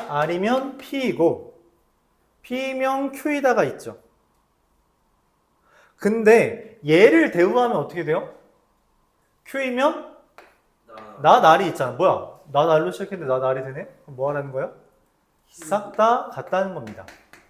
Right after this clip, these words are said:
Speaker 1: 이렇게. 이런 아이디어가 돼요.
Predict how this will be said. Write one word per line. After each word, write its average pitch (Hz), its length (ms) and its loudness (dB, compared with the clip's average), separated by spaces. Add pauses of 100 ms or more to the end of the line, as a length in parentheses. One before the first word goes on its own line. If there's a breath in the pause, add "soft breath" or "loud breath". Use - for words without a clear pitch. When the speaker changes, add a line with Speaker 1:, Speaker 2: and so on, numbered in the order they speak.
(920)
Speaker 1:
이렇게. 107 380 -18 (1700)
이런 147 300 -10
아이디어가 113 440 -12
돼요. 98 140 -20